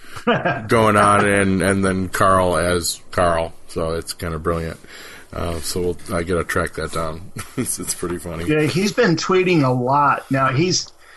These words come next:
Speaker 1: he's upset not because, uh, he didn't. He, he isn't saying he's upset about leaving the show.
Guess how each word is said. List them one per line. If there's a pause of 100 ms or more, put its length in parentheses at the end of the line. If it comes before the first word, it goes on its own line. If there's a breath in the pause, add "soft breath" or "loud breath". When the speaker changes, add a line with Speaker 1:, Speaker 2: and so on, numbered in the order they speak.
(220 loud breath)
Speaker 1:
he's
upset
not
because, (140)
uh,
he
didn't.
He,
he
isn't
saying
he's
upset
about
leaving
the
show.